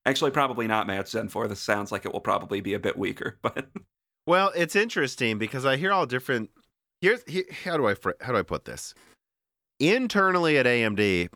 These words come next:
Speaker 2: they're confident they have multi-threading. Now, could A M D be wrong?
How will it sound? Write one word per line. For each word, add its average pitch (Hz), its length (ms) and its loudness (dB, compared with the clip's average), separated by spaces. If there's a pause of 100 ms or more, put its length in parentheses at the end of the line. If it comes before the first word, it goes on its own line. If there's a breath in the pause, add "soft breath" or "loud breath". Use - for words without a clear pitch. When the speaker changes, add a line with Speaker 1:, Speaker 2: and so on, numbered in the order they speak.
Speaker 2:
they're 110 320 4
confident 110 800 0
they 82 160 2
have 92 240 2
multi-threading. 76 800 -4 (120)
Now, 95 160 4
could 175 240 0
A 139 140 2
M 123 100 2
D 113 140 2
be 95 140 0
wrong? 80 360 -2